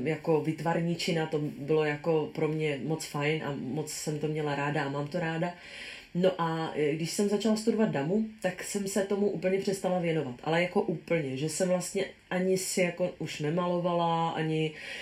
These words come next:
eh, si nic jako nevytvářela manuálně. Prostě začalo s-, začala jsem fungovat jenom skrze tu hlavu, to vymýšlení těch nápadů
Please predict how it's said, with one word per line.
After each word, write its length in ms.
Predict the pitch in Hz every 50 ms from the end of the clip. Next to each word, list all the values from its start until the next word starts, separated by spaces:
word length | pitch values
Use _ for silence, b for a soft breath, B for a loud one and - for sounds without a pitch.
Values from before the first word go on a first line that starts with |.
| B B B -
eh, 800 | - 156 156 156 156 156 156 147 120 139 143 143 143 139 135
si 240 | 135 - - - 160
nic 260 | 156 156 147 147 -
jako 220 | 165 151 151 151 147
nevytvářela 840 | 147 147 160 208 214 190 185 170 165 160 165 170 165 160 156 156 156
manuálně. 840 | 156 156 143 160 160 160 156 156 156 151 151 151 151 151 151 147
Prostě 400 | 147 - 160 156 - - 180 160
začalo 720 | - - - 127 143 165 156 160 190 175 170 165 165 156
s-, 460 | 151 - - - - - - - - 135 143
začala 280 | 156 175 - 190 175 165
jsem 120 | 185 175
fungovat 380 | 165 - 175 170 170 165 160 165
jenom 320 | 165 165 160 160 160 -
skrze 280 | - - 170 160 160 165 160 156 -
tu 80 | 143
hlavu, 360 | 139 143 151 160 175 196 190 185
to 100 | 175 147
vymýšlení 760 | 139 160 170 185 170 - - 175 165 170 170 165 170 170 160
těch 180 | - 127 123
nápadů 460 | - 151 156 165 - 185 180 170 175